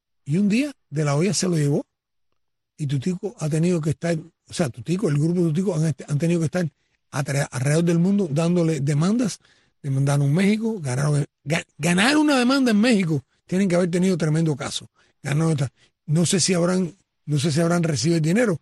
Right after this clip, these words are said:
pero por mucho dinero que hayan recibido, no es lo que deberían de haber ganado. Pero eso fue De La Hoya.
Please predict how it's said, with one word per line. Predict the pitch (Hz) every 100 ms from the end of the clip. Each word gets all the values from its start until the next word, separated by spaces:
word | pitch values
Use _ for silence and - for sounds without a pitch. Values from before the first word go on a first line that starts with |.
| _ _ _
pero | - 190
por | 170 180
mucho | 214 269 240
dinero | 226 240
que | 226
hayan | 233 214
recibido, | 185 208 233 202
no | 170 175 185 196
es | 208 - -
lo | 170
que | 160
deberían | 160 160 170 185
de | 165
haber | 160
ganado. | 160 156 127 _ _ _
Pero | 139
eso | 127
fue | 127 175
De | 156
La | 151
Hoya. | 147 139 120